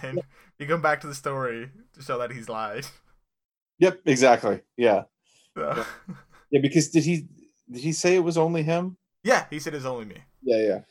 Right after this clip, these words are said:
Speaker 2: So, yeah, but there, there were, like, six or eight other
Speaker 1: Eight
Speaker 2: guys.
Speaker 1: guys, yeah, eight other guys.
Speaker 2: Eight other guys watching. One of them, by the way, I love when Black Mirror does this. They put little Easter eggs in, uh, that connect to other episodes. One of them, uh,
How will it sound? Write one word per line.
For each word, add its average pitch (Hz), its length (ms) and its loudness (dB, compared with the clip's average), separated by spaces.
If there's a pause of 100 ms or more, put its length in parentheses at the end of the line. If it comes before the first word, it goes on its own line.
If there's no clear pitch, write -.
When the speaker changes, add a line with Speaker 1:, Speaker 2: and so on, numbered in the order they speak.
(440)
Speaker 2:
So, 113 440 2
yeah, 113 240 4
but 123 220 0
there, 127 220 4
there 131 200 2
were, 120 300 -2
like, 113 240 0
six - 420 0
or 123 160 -2
eight 131 280 0
other 117 220 4
Speaker 1:
Eight 117 60 0
Speaker 2:
guys. 110 440 0
Speaker 1:
guys, - 20 -16
yeah, 113 220 -10
eight 120 160 -12
other 113 180 -10
guys. - 380 -8 (200)
Speaker 2:
Eight 123 140 0
other 123 120 2
guys 120 200 2
watching. 120 300 0 (180)
One 180 180 6
of 214 120 4
them, 156 160 4
by 135 160 6
the 135 80 4
way, 123 320 6
I 147 120 6
love 151 220 6
when 120 160 2
Black 110 240 6
Mirror 110 160 2
does 101 200 2
this. 98 120 -8
They 113 80 0
put 82 220 -2
little 104 260 0
Easter 104 300 0
eggs 92 240 0
in, 92 360 -6 (120)
uh, 80 220 2 (460)
that 107 200 2 (420)
connect 117 320 -2
to - 140 0
other 104 360 0 (200)
episodes. 110 480 -2 (380)
One 127 180 4
of 127 120 0
them, 117 520 2
uh, 101 260 2